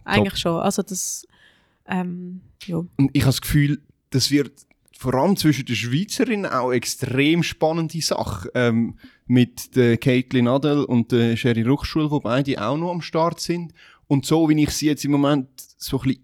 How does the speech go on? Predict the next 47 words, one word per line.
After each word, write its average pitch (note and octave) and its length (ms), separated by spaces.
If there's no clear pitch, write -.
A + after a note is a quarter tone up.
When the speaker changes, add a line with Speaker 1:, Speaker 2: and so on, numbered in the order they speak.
Speaker 2:
einschätze, D3+ 420
sind C3 240
die - 140
auch G3 300
so F#3+ 180
ein - 60
bisschen F#3+ 160
um F3 120
das E3 360
herum, E3+ 220
meiner E3+ 440
Meinung E3 420
nach. G#2 180
Aber - 200
ich A2+ 80
weiss A#2+ 220
nicht, C#3 160
du C3+ 80
kannst A#2+ 240
da A#2 100
vielleicht G#2+ 300
mehr A2 240
dazu - 380
sagen. C3+ 340
Speaker 1:
Ich A3 140
find's - 500
noch G#3 160
schwierig, A#3+ 480
weil G#3+ 180
ich - 80
habe - 60
das A3 140
Gefühl, G#3+ 260
mein G#3 80
Siebenkampfgefühl A#3 840
ist G3 140
recht A3 120
viel - 140
besser A3 220
als G#3 100
mein G#3 100
Fünfkampfgefühl, B3+ 1040
so C4 140
ein - 60
bisschen. B3 180
Einfach G3+ 240
vom, G#3+ 300